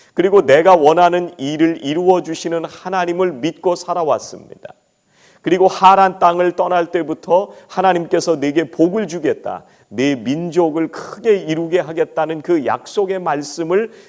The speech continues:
듣고 살아왔습니다. 근데 그 약속이 이루어지지 않을 때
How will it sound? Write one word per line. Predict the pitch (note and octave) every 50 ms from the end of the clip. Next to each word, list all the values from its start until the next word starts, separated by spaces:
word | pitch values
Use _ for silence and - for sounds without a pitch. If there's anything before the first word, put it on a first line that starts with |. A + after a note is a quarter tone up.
| _ _ _
듣고 | - E3 - _ - - F#3 F#3
살아왔습니다. | F3 - - - - G#3 F#3+ F3+ C#3+ A#2 - - - - - - - _ _ _ _ _ _ _ _ _ _ _ _ _ _ _ _ _ _
근데 | - C#3+ D3 D#3+
그 | C#3+ - D#3+ D#3+ D#3
약속이 | C#3+ C3 - - - E3+ D#3+ D3 C#3+ D3+ D3
이루어지지 | D3 - C#3 C3+ D3 D#3 D#3 D3 C#3 B2 B2+ A2+ B2+ D3
않을 | C3+ A2+ A2 A2 G#2 F#2+
때 | - - C#3 C#3 A2+ E2+